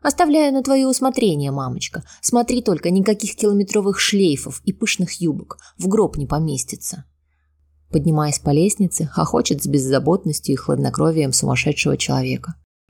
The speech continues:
Пару часов спустя, после очередного вразумляющего монолога матери,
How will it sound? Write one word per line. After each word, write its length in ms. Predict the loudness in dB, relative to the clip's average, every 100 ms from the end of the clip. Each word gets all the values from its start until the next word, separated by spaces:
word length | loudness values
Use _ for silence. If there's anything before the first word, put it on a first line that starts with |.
| _
Пару 200 | 2 2
часов 320 | 0 0 -2
спустя, 480 | -2 -2 0 0 0
после 320 | 0 -2 0
очередного 600 | -2 0 0 2 0 0
вразумляющего 840 | 0 0 2 0 0 0 -2 -2 -2
монолога 460 | -2 -2 -2 -2
матери, 540 | -2 -2 -2 -4 -6